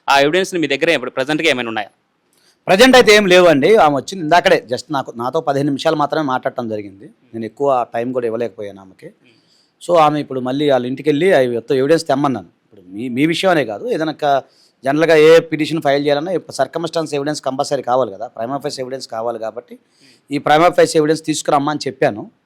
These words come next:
Speaker 2: So, ఆ పెన్ డ్రైవ్లు అవి తీసుకొస్తానని చెప్పారు ఆమె, కొన్ని ఫోటోలు కూడా ఉన్నాయంట ఆమె దగ్గర. So, అవి రాగానే నేను ము-, దాన్ని బట్టి అక్కడ కంప్లైంట్ చేయాలి, ఏ విధంగా కంప్లైంట్ చేయాలనేది మేము ముందుకెళ్తాము.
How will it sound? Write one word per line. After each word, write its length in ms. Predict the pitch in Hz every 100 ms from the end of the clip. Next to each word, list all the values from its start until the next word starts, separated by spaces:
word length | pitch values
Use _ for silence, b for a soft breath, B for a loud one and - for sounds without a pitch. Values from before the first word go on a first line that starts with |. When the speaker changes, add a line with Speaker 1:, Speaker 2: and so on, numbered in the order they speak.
| _ -
Speaker 2:
So, 80 | 156
ఆ 40 |
పెన్ 240 | 131 143 147
డ్రైవ్లు 220 | 156 147
అవి 140 | 135
తీసుకొస్తానని 600 | 135 139 - 127 131 117 110
చెప్పారు 260 | 110 110
ఆమె, 200 | 98 101
కొన్ని 420 | 240 - _ 120 -
ఫోటోలు 260 | 127 143
కూడా 140 | 139 117
ఉన్నాయంట 320 | 127 110 92
ఆమె 200 | 92 92
దగ్గర. 140 | 98 - _ _ _ _ -
So, 100 | 151
అవి 120 | 135
రాగానే 360 | 127 139 160 247
నేను 200 | 208 170
ము-, 240 | 147 135
దాన్ని 220 | 135 131
బట్టి 220 | 127 135
అక్కడ 280 | 180 143 160
కంప్లైంట్ 460 | 156 143 139 147 127
చేయాలి, 300 | 123 127 160
ఏ 80 | 139
విధంగా 200 | 139 131
కంప్లైంట్ 420 | 123 117 120 113
చేయాలనేది 340 | 113 117 165
మేము 160 | 196 135
ముందుకెళ్తాము. 600 | 123 123 107 107 107